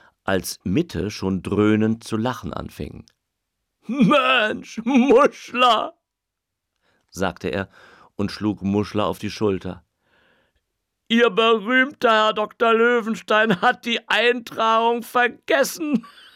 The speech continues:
<laughs> Muschler sagte: "Das ist ja unmöglich.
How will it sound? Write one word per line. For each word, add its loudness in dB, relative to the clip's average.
<laughs> -6
Muschler -6
sagte: -8
"Das -12
ist -10
ja -8
unmöglich. -6